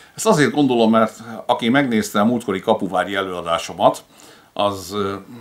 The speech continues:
meglepődött egy kicsit annak a hangnemén, meg a, hát, hogy is mondjam, a határozott fellépésen.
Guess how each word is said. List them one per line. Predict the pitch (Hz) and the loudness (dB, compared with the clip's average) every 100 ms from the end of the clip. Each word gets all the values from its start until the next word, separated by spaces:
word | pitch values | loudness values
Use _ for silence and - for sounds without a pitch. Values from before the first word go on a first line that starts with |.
| 110 - - - _ _ _ | -20 -20 -20 -20 _ _ _
meglepődött | 120 120 107 - 90 90 - | -2 2 0 0 -4 -6 -8
egy | 90 | -6
kicsit | 104 - - | -8 -8 -8
annak | 87 90 92 | -8 -8 -4
a | |
hangnemén, | 92 90 82 82 80 - - - | 0 0 -2 -10 -14 -18 -20 -14
meg | 87 87 | -12 -6
a, | 87 85 - - - - - - - _ _ | -4 -4 -8 -18 -20 -20 -20 -20 -20 _ _
hát, | - - 107 | -14 -12 -10
hogy | 110 85 | -10 -8
is | - | -10
mondjam, | 90 90 90 | -8 -6 0
a | |
határozott | 92 90 85 80 85 - - - - - - - - - - _ _ _ - | 0 2 -2 -2 -12 -16 -16 -16 -18 -18 -20 -20 -20 -20 -20 _ _ _ -6
fellépésen. | 101 90 87 - 82 - 127 165 | -2 -2 -2 -4 -4 2 2 2